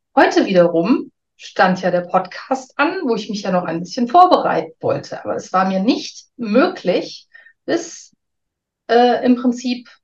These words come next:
fast zwei Stunden vorher, also ich habe den kompletten Tag heute, wir haben jetzt, äh, Nachmittag, wir haben jetzt achtzehn Uhr, ähm,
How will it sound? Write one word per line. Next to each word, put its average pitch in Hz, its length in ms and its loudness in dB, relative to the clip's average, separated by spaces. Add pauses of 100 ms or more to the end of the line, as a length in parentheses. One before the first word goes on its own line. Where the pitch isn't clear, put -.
(1120)
fast - 340 -8
zwei 330 300 -2
Stunden 269 480 -8
vorher, 254 540 -2
also 214 120 -4
ich - 100 -8
habe 247 140 -4
den 233 140 -2
kompletten 254 460 -6
Tag 302 420 -6
heute, 262 320 -4
wir 226 80 0
haben 214 140 0
jetzt, - 440 -4
äh, 196 80 -8
Nachmittag, 339 880 -4
wir 220 120 -12
haben 214 100 -14
jetzt 254 200 -10
achtzehn - 400 -16
Uhr, 370 320 -6 (880)
ähm, 254 420 2